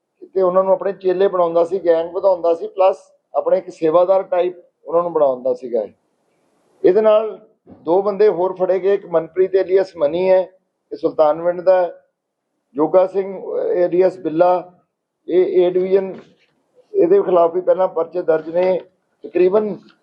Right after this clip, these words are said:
ਛੋਟੀ ਉਮਰ ਦੇ ਹੀ ਸਾਰੇ ਹੈਗੇ ਇਹ ਬੰਦੇ। ਇਹਦੇ 'ਚ ਪ੍ਰਦੀਪ ਦੀ ਉਮਰ ਇਕੱਤੀ ਸਾਲ ਹੈ, ਮਨਪ੍ਰੀਤ ਵੀਹ ਸਾਲ ਹੈ ਤੇ ਜੋਗਾ ਸਿੰਘ ਜਿਹੜਾ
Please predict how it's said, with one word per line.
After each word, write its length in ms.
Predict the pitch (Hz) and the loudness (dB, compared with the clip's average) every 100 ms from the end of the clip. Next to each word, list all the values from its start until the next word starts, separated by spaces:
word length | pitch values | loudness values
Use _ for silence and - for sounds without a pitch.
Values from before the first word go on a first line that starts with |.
| _ - - - - - - - - - - - _ - | _ -20 -18 -16 -14 -16 -12 -8 -8 -8 -12 -20 _ -2
ਛੋਟੀ 340 | 170 185 240 | 2 2 2
ਉਮਰ 260 | 226 214 220 | 2 2 2
ਦੇ 100 | 220 | 0
ਹੀ 100 | 226 | 0
ਸਾਰੇ 320 | 196 180 214 | 0 0 2
ਹੈਗੇ 440 | 170 156 170 170 | 0 -2 -2 -2
ਇਹ 60 | 175 | -2
ਬੰਦੇ। 400 | 170 151 190 220 _ _ _ _ _ _ _ _ - | -4 -4 -4 -4 _ _ _ _ _ _ _ _ -4
ਇਹਦੇ 200 | 170 202 | 2 2
'ਚ 160 | 202 196 | 2 0
ਪ੍ਰਦੀਪ 500 | 196 196 165 175 175 | 0 -2 -4 -4 -2
ਦੀ 100 | 208 | 0
ਉਮਰ 200 | 196 202 | 0 0
ਇਕੱਤੀ 360 | 190 185 202 | -2 -4 -4
ਸਾਲ 300 | 185 196 190 | 0 2 2
ਹੈ, 120 | 208 202 | 0 0
ਮਨਪ੍ਰੀਤ 440 | 175 170 185 190 | -4 -6 -8 -8
ਵੀਹ 240 | 156 185 214 | -8 -10 -2
ਸਾਲ 340 | 208 185 190 | 2 2 4
ਹੈ 120 | 196 | 2
ਤੇ 240 | 190 196 185 _ _ _ | 0 -10 -10 _ _ _
ਜੋਗਾ 280 | 147 156 180 | -14 0 0
ਸਿੰਘ 260 | 175 190 185 | 0 -6 -4
ਜਿਹੜਾ 460 | 180 175 180 - | 0 2 2 -2